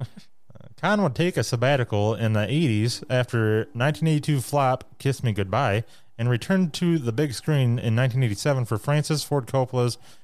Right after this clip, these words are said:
Speaker 2: Gardens of Stone. Khan, uh, also played a cop partnered with an alien in nineteen eighty-eight's Alien Nation. <laughs>
Speaker 1: Um, put that on the Bomentary list.
Speaker 2: And starred as Spaldoni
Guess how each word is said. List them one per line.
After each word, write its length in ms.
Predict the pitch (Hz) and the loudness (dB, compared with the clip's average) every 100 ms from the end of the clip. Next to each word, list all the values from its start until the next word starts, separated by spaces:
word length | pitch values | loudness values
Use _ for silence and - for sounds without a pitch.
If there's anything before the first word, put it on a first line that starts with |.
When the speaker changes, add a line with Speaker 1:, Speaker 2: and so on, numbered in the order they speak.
| - | -8
Speaker 2:
Gardens 360 | - 127 151 127 | 0 2 2 0
of 120 | 110 | -2
Stone. 560 | - - 143 139 101 95 - - - - - - | -4 -2 0 2 0 -2 -8 -20 -20 -20 -20 -10
Khan, 340 | - 165 196 190 | -2 2 2 2
uh, 380 | 127 117 117 117 - | 2 2 2 0 0
also 260 | 156 - 113 | 0 0 -2
played 300 | 120 117 113 | 0 0 0
a 100 | 107 | -2
cop 300 | - 160 - | -2 -2 0
partnered 340 | 156 165 156 | 0 0 0
with 140 | 143 | 0
an 120 | 127 113 | 0 0
alien 500 | 165 185 120 107 110 - - - | 2 2 4 2 0 -6 -20 -12
in 140 | 127 120 | -2 0
nineteen 340 | 170 175 175 | 0 0 0
eighty-eight's 480 | 156 151 139 147 147 | 0 2 2 2 0
Alien 360 | 123 147 165 165 | 0 2 2 2
Nation. 380 | 175 214 - 139 - | 2 0 -2 -4 -2
<laughs> 140 | 185 - 339 - - - | -4 -4 -14 -16 -16 -4
Speaker 1:
Um, 680 | 90 90 90 87 90 60 - - - - - | 0 2 2 0 -4 -8 -12 -20 -20 -20 -6
put 180 | 107 - | -4 0
that 100 | 127 | 0
on 80 | 123 | 0
the 80 | |
Bomentary 640 | 95 85 85 82 - 85 87 | -2 -4 -4 -2 -2 0 0
list. 360 | 90 110 - - - 131 - - - - - | 0 -2 -4 -12 -14 -18 -18 -18 -20 -20 -8
Speaker 2:
And 340 | 123 123 117 113 | -2 2 2 0
starred 440 | - 147 151 156 | -2 0 2 2
as 500 | 123 123 117 113 107 - | 2 4 4 2 -2 -4
Spaldoni 1000 | - - - 165 151 156 202 151 123 | -4 -2 0 0 2 2 2 2 2